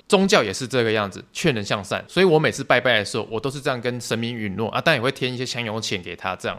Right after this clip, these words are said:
子。好啊，这就是我去拜天赦日的感想啊。所以，呃，我不知道这样跟大家分享，大家会觉得我是太迷信还是怎样的。那如果你觉得这，这方面是有帮助的话，呃，就建议你，你相信的话，你就可以去搜寻一下你家附近或是你的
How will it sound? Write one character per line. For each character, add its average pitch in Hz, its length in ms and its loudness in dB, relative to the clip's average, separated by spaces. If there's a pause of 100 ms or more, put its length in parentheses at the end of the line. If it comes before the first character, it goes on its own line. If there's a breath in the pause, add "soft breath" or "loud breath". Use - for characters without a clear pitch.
子。 - 160 -20
好 113 80 -2
啊， 135 140 4
这 185 100 2
就 190 80 2
是 185 80 0
我 185 80 8
去 151 140 0
拜 151 240 4
天 143 180 0
赦 147 180 0
日 135 100 2
的 113 80 2
感 107 200 -6
想 104 200 -6
啊。 90 40 -10
所 139 140 -2
以， 113 300 -2
呃， 107 340 -2 (540 loud breath)
我 131 140 -4
不 135 100 -4
知 185 40 2
道 190 120 4 (120)
这 208 100 0
样 160 160 -2 (140)
跟 165 140 -2
大 170 80 6
家 160 80 6
分 160 160 -2
享， 117 160 2
大 127 80 2
家 131 80 2
会 143 100 2
觉 127 100 -6
得 117 80 0
我 107 100 -2
是 101 180 -12
太 147 180 4
迷 113 220 -2
信 120 200 -2
还 107 120 0
是 120 180 -4
怎 95 260 -8
样 107 140 0
的。 92 160 -2
那 135 180 2 (160)
如 156 160 4
果 175 240 4
你 110 100 -6
觉 127 140 2
得 135 60 4
这， 139 200 0 (180)
这 175 80 2
方 143 140 4
面 143 140 0
是 127 100 -2
有 104 80 4
帮 123 240 2
助 139 140 -4
的 110 100 -2
话， 101 260 4 (240 loud breath)
呃， 110 200 2
就 135 120 0
建 131 280 0
议 123 60 -2
你， 98 380 -6 (200)
你 117 100 -4
相 175 220 4
信 180 120 2
的 131 80 0
话， 110 280 2
你 101 60 -6
就 127 60 -4
可 127 100 0
以 117 40 2
去 110 340 -4
搜 143 220 0
寻 139 160 -2
一 - 20 -6
下 123 140 2
你 107 100 -4
家 120 160 0
附 123 200 -6
近 117 200 -8
或 107 100 -12
是 120 120 -8
你 107 80 -6
的 101 180 0